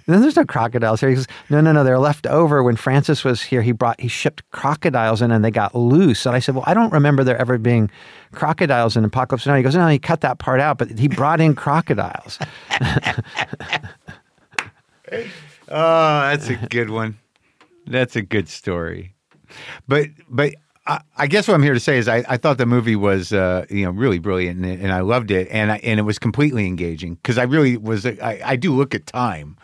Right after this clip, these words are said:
Speaker 2: you know, where I'm like, you, you know, it's like, I, I gotta see this before I talk to him.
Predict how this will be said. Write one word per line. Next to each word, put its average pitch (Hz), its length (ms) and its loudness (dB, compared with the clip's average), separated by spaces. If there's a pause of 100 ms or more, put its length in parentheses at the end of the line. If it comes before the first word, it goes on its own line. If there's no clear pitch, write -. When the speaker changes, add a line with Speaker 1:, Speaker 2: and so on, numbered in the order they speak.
(300)
Speaker 2:
you 131 100 -2
know, 135 120 2
where 127 140 2
I'm 117 100 0
like, 113 260 0
you, 127 120 2
you 120 200 -2
know, 110 80 0
it's 107 140 -6
like, 110 140 -4
I, 120 200 -2
I 123 40 -2
gotta 139 280 0
see 156 160 -4
this 135 140 0
before 110 280 -2
I 98 40 -2
talk 147 340 -2
to 107 120 -4
him. 90 180 -8